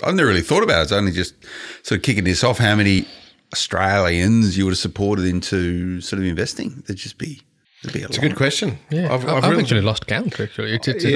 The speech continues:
Speaker 2: Yeah.
Speaker 1: some homework for you
Speaker 3: well,
Speaker 1: guys. Come back
Speaker 3: yeah.
Speaker 1: and tell me next
Speaker 2: Do you know
Speaker 1: next,
Speaker 2: what? There's
Speaker 1: next
Speaker 2: nothing
Speaker 1: time.
Speaker 2: really that I've never
Speaker 1: Thought about
Speaker 3: Mm.
Speaker 1: it.
Speaker 2: thought
Speaker 1: Yeah.
Speaker 2: about it, never really used that as a marketing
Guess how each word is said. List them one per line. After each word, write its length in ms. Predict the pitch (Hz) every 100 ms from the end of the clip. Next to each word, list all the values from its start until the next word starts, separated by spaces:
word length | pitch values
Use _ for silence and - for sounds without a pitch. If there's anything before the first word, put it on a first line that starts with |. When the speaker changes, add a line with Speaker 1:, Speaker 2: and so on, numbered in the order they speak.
| -
Speaker 2:
Yeah. 60 | 131
Speaker 1:
some 40 |
homework 320 | 131 151 156
for 100 | 139
you 60 | 104
Speaker 3:
well, 160 | 98 85
Speaker 1:
guys. 120 | -
Come 140 | 131
back 120 | 98
Speaker 3:
yeah. 60 | 107
Speaker 1:
and 80 | 98
tell 140 | 117
me 80 | 113
next 180 | 95 -
Speaker 2:
Do 40 |
you 40 | 180
know 60 |
Speaker 1:
next, 80 | 190
Speaker 2:
what? 100 | 170
There's 120 | 165 120
Speaker 1:
next 0 |
Speaker 2:
nothing 260 | 165 170 135
Speaker 1:
time. 100 | 110
Speaker 2:
really 360 | 120 123 123 110
that 220 | 110 -
I've 140 | 107 110
never 260 | 123 101 - - _ _ _
Speaker 1:
Thought 280 | - 101 135
about 240 | - 71 101
Speaker 3:
Mm. 100 | 101
Speaker 1:
it. 40 |
Speaker 2:
thought 200 | 120 120
Speaker 1:
Yeah. 60 | 117
Speaker 2:
about 200 | 104 107
it, 100 | 107
never 220 | 113 104
really 300 | 104 101 98 _ _ _
used 400 | 113 104 104 95
that 160 | 101 98
as 140 | 92
a 80 | 92
marketing 1000 | 90 92 101 110 95 92 95 90 87 85